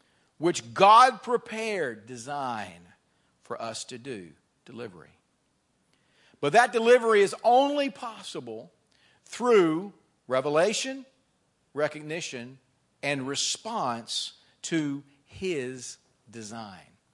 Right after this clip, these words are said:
Something has to happen with you and I. And then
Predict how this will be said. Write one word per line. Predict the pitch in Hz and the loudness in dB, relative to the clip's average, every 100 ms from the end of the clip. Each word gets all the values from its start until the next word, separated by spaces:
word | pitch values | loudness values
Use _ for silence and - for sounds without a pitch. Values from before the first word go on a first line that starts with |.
| _ _ _ - | _ _ _ -16
Something | - 226 240 226 | -6 -6 -4 -6
has | 190 180 - | -4 -6 -6
to | 170 | -10
happen | 160 185 - 110 98 _ _ _ | -10 -10 -10 -14 -16 _ _ _
with | 143 135 | -10 -6
you | 156 151 | -2 0
and | 156 | 2
I. | 160 139 110 90 - _ - - - | 2 2 -2 -8 -18 _ -20 -20 -6
And | 165 | 2
then | 220 214 | 4 2